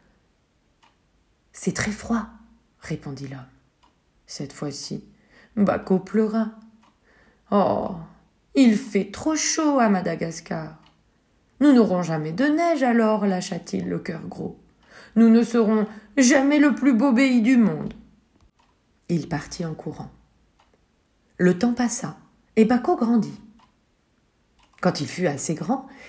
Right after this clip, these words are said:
il rassembla quelques affaires, trois petits pains ronds de sa maman, et partit à la recherche de la neige.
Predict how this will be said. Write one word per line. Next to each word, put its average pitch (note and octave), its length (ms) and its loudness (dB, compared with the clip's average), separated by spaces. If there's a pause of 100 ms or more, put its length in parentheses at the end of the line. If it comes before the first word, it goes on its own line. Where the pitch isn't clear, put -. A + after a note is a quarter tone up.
(140)
il G3 200 6
rassembla F#3+ 500 -2
quelques A3 380 -6
affaires, D#3 560 -12 (320)
trois - 280 -4
petits B3 260 -2
pains F3+ 180 -4
ronds D#3+ 240 -6
de F3 100 -2
sa G3+ 160 -4
maman, D3+ 340 -6 (520)
et A#3+ 160 4
partit - 480 -8 (220)
à D3+ 120 -4
la C3+ 80 -6
recherche D3 480 -10
de C#3 100 -14
la C3 140 -14
neige. - 480 -20